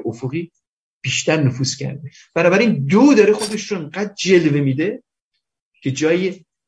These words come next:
اون اقتدار قبلی یک رو می‌گیره، نه اینکه دو یک بشه، اما دو قبل از یک میاد. یعنی چی؟ یعنی یک اگه بخواد پایدارانه رهبری خودش رو استوار بکنه، استواری رهبریش و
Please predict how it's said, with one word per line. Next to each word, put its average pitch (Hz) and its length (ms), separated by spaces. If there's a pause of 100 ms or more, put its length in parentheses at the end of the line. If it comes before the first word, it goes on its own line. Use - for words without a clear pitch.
(120)
اون 160 260
اقتدار 120 460
قبلی 123 360
یک 127 260
رو 185 140
می‌گیره، 143 600 (400)
نه 123 100
اینکه 190 460 (240)
دو 139 380 (300)
یک 127 300
بشه، 110 320 (240)
اما 269 220
دو 320 380
قبل 190 300
از 135 180
یک 113 280
میاد. 98 220 (1080)
یعنی 147 200
چی؟ 196 160
یعنی 175 200
یک 214 380
اگه 160 160
بخواد 139 380
پایدارانه 151 1040 (180)
رهبری 131 480
خودش 127 300
رو - 180
استوار 131 480
بکنه، 214 460 (1400)
استواری 208 960
رهبریش 165 600
و 165 160